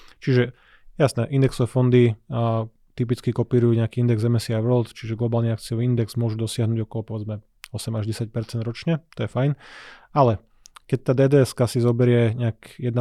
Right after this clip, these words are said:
celá nula päť percenta, to je, myslím, v tomto roku, vlastne zo spravovaného majetku versus náš pep nula sedem dva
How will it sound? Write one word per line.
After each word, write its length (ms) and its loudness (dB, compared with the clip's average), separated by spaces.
celá 160 -4
nula 240 -2
päť 160 -6
percenta, 320 -4
to 160 -4
je, 0 -
myslím, 240 -4
v 80 -20
tomto 240 -4
roku, 320 -2
vlastne 240 -2
zo 80 0
spravovaného 480 0
majetku 560 -6
versus 400 -4
náš 320 -2
pep 320 -6
nula 240 -4
sedem 320 -4
dva 160 0